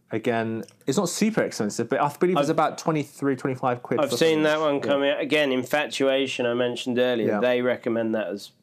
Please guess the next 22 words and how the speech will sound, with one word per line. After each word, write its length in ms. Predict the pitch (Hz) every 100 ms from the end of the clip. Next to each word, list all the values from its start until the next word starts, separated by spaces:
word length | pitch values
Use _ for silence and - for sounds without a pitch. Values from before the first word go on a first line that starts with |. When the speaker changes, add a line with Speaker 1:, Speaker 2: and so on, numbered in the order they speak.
| _
Speaker 2:
probably 240 | 127 110
the 120 | 101
best 280 | 95 110 -
Phil 180 | - 104
English 440 | 101 92 95 -
in 140 | 98 95
London. 360 | 98 101 90 - - -
Speaker 1:
And 120 | 143
you 80 | 190
could 140 | -
go, 120 | 220
like, 220 | 196 - -
twenty-three 420 | 160 147 - 107
quid, 180 | - 156
that's 140 | -
a 40 |
bit 140 | - -
pricey 340 | - 104 -
for 160 | - 104
Phil 220 | - 110
English, 440 | 120 104 95 - -
but 360 | 127 - -